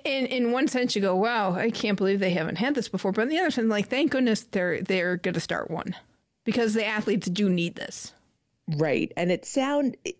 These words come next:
Speaker 2: the way it was presented in this document, and of course, like I said, it was very beautifully written. It's very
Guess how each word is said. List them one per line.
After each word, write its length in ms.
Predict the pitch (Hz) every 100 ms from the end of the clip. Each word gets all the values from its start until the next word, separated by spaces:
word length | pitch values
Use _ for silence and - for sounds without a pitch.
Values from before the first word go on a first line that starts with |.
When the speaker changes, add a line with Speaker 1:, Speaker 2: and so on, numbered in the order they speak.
| _ _
Speaker 2:
the 180 | 190 240
way 240 | 226 269
it 80 | 254
was 120 | 233
presented 500 | 233 208 175 175 170
in 100 | 160
this 100 | 151
document, 400 | 156 139 - 175
and 60 | 190
of 80 | 196
course, 340 | 208 190 -
like 180 | 180 165
I 60 | 160
said, 180 | - -
it 100 | 202
was 120 | 196
very 260 | 214 208 185
beautifully 460 | 156 156 147 139
written. 440 | 131 135 - 147 143 - - - -
It's 300 | 151 - - 156
very 640 | 190 170 165 156 151 147